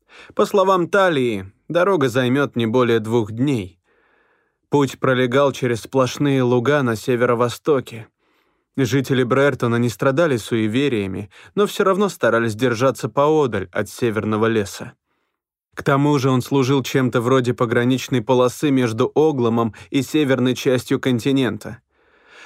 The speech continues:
Поблагодарив тетушку, Кит, Эрик и Кая отправились в дорогу. После полудня резко испортилась погода. Небо затянуло тучами, заморосил дождь,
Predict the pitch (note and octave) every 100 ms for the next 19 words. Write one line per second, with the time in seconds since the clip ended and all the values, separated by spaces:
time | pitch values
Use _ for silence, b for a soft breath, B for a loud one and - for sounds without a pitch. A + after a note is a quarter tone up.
0 | B G#3 F#3+ F3+ D3+ D3 D#3+ - E3+ E3+
1 | A#2+ - G#2 G#2 - - C3 C#3 - -
2 | C3+ C3+ B2+ - - B2+ - D#3 C#3+ B2+
3 | G#2+ - B2+ A#2+ - C3+ A#2 A#2 A2 A2+
4 | A#2+ A2 F#2+ F#2+ G#2+ _ _ _ _ _
5 | _ _ _ _ b b b E3+ D3+ D3+
6 | C#3 C#3+ C#3+ E3+ C#3+ A2 G2 G2+ A#2 D3+
7 | - C3 A#2 - C#3+ B2 B2+ B2 - C#3
8 | C3 A#2+ F#2+ E2 _ b b b b b
9 | G#2+ A#2 A2+ A2 G#2+ A#2+ A#2+ A2+ A2 D3
10 | D3 - A2+ G#2+ G#2+ G#2+ A2+ A#2 A#2 C3+
11 | A#2 A#2+ C#3 B2+ -